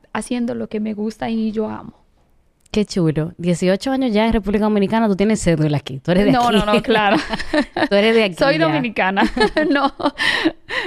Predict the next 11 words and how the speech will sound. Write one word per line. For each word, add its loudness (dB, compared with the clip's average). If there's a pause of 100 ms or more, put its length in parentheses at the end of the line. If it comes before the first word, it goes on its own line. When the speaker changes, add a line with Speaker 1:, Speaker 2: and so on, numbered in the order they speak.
(160)
Speaker 1:
claro -2
que -4
sí. -10 (320)
No, 0
es 2
un 2
honor 2
para 0
mí, 0
Speaker 2:
Mm. -6
Speaker 1:
eh, -2